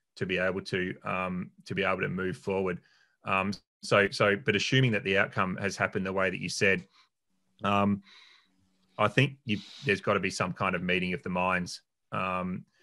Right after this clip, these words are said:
because obviously you've seen something that you haven't been able to explain to the manager, or you haven't been able to present in a way that the manager has been able to see it as clearly as you, as you've been able to see it. So I would almost approach that quite humbly and, and almost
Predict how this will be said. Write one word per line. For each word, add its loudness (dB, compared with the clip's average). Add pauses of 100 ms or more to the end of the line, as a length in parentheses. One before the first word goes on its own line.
(220)
because 0
obviously 4
you've 2
seen 0
something -4
that -2
you -2
haven't 0
been 0
able 0
to -10
explain -4 (340)
to 2
the -2
manager, 0
or 0
you -4
haven't 0
been -2
able -2
to -8
present -2
in -4
a -4
way 0
that -10
the -6
manager -2
has -6
been -4
able 0
to -6
see -6
it -6
as -10
clearly -4
as -8
you, -4
as -2
you've -2
been -4
able 0
to -4
see -2
it. -2 (580)
So 6
I 8
would 6
almost 4
approach 2
that -2
quite 0
humbly 0
and, -2
and -2
almost 2